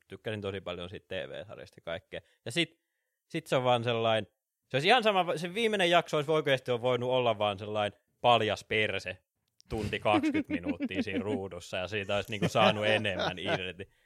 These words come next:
Se olisi ollut vähemmän sellainen haista vittu tyyppinen <laughs> niinku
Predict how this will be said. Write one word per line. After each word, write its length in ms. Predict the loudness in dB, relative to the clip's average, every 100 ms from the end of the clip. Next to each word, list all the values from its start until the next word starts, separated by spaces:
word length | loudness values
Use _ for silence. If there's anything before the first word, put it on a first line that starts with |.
| -4
Se 80 |
olisi 140 | 0 2
ollut 120 | 6
vähemmän 480 | 6 8 6 4 0
sellainen 240 | 2 4
haista 480 | 6 4 2 -6 -6
vittu 380 | -8 -10 -12 -10
tyyppinen 600 | -6 -6 -6 -6 0 2
<laughs> 20 |
niinku 240 | 4 4